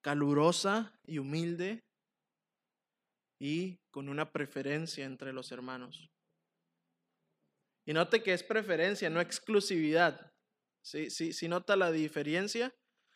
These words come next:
Si dijera, "En cuanto a honra, exclusivamente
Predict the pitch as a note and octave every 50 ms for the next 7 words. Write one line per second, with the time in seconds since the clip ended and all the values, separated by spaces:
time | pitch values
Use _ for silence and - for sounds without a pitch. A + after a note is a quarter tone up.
0 | _ _ - D#3 D3+ D3 C#3+ C#3+ - E3 F3 G3+ G#3 G#3+ - - - - - _
1 | _ _ - - D#3 D#3+ E3 D#3 - D#3+ D#3+ D#3+ D#3+ D#3+ D#3 - D#3 D3 C#3+ C#3+
2 | C#3+ C#3+ C#3+ D3 E3 G#3 A#3+ A#3+ A#3 - B3+ C4 C4+ C4+ - - - _ _ _
3 | _ _ - D3 - - - - - F3 E3+ D#3+ - - G3+ A#3+ C4 C#4 C4 B3+
4 | C4 C#4 D4+ D4+ D4 - A3 F3 D#3 C#3+ - -